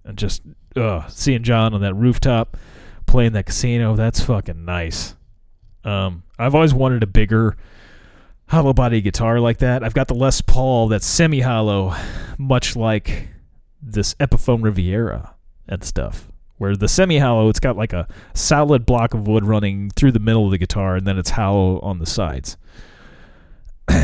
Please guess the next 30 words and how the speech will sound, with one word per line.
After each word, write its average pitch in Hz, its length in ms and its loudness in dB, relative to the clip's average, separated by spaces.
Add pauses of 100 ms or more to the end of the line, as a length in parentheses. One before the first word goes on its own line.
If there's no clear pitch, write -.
(680)
Whereas 95 320 -2
the, 87 240 -4
uh, 80 60 -4
Casino, 98 500 -2
it's 87 120 -2
just - 180 -8
fully 104 400 0
hollow 90 440 -4
on 65 120 -10
the - 100 -20
inside. - 400 -12 (840)
Um, 85 400 -6 (380)
so - 120 -4
you 104 120 0
get 131 120 2
a 98 60 -4
lot 98 440 -2
of, 85 80 -4
a - 380 -14
lot 113 160 -2
of 95 80 -2
resonating. 90 560 -4
So, 113 120 -4
you 104 160 -2
know, 123 60 -2
you 156 100 -2
can 143 140 -2
play 131 180 2
that 104 180 0
acoustically, 87 760 -4